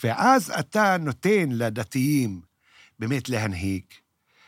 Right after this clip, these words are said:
נגיד, אנשי דת הם מעוניינים, אתם מעוניינים בעניינים דתיים? אוקיי, אני נותן לכם, אתם,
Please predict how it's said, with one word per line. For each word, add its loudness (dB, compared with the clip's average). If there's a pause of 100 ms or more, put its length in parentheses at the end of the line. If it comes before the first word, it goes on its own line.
(320)
נגיד, -4
אנשי -6
דת -6
הם -4
מעוניינים, -4 (260)
אתם 0
מעוניינים 4
בעניינים 2
דתיים? 0
אוקיי, 2
אני 0
נותן -2
לכם, -2
אתם, -4